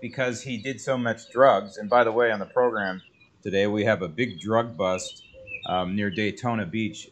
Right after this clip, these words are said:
uh, in Florida. We also have a story about rents, uh, exploding in Tampa, unfortunately. But this Biden now is completely corrupt, and he is allowing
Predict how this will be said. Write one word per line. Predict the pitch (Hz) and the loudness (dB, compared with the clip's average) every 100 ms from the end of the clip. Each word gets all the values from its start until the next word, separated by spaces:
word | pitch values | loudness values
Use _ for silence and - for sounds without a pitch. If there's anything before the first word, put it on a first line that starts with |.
| 80 | -8
uh, | 87 80 73 _ | -6 -6 -8 _
in | 87 82 | -12 -12
Florida. | - 85 76 69 69 - _ - | -10 -8 -6 -8 -12 -14 _ 2
We | 120 | 6
also | 190 165 | 8 8
have | 147 | 6
a | 113 | 4
story | 151 135 | 2 2
about | 113 117 98 87 | 4 4 2 -2
rents, | 90 127 117 - - - - _ - - - - - | -2 0 0 -2 -10 -12 -16 _ -20 -20 -20 -20 -8
uh, | - 92 - | -2 -2 -2
exploding | - - 120 117 110 104 87 | -8 -8 2 2 2 -2 -4
in | 90 | -6
Tampa, | 85 120 123 113 87 - | -4 0 0 0 -2 -2
unfortunately. | 87 85 104 98 - 92 78 - 78 78 - _ _ _ | -4 -8 -4 -4 -4 -10 -10 -10 -12 -12 -18 _ _ _
But | 123 | 0
this | 135 98 | 0 6
Biden | 143 175 202 143 135 135 - | 10 12 10 6 2 0 -4
now | 123 120 113 117 120 - - | 2 4 6 6 4 0 -6
is | 123 - | -6 -6
completely | 131 117 180 226 190 | -10 2 4 4 4
corrupt, | - 123 98 92 - - - - _ _ - | 2 2 2 2 0 -10 -14 -20 _ _ -4
and | 120 | -2
he | 123 143 131 | 0 0 2
is | |
allowing | 123 135 147 160 160 156 151 151 | 4 8 8 8 6 2 0 -4